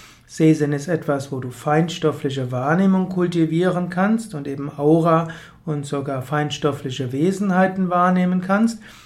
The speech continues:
Und der Sehsinn kann dir auch helfen, letztlich spirituelle Erfahrungen zu machen.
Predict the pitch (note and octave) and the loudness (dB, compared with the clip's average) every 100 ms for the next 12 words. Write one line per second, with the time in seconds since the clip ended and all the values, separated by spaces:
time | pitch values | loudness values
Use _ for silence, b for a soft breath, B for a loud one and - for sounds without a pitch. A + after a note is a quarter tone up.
0 | B - B3+ A3+ E3 - F3+ F#3+ F#3 F#3+ | B -2 2 2 0 0 2 2 2 2
1 | F#3+ D3 C#3 C3+ D3+ C#3+ D#3 D#3+ - D#3+ | 0 -2 -4 -6 -2 4 4 4 2 4
2 | E3 E3 E3 E3 B B B B - C#3 | 4 2 -4 -4 B B B B -10 -8
3 | C3+ - D3 D3+ - E3+ D#3+ E3 E3 D#3+ | -8 -8 -4 -4 -2 4 4 4 4 4
4 | D#3 E3 D#3+ - D#3 D3+ C#3+ C#3+ C3+ - | 4 0 -4 2 4 4 2 -2 -6 0
5 | D#3 D3 A2 - | 2 4 0 -6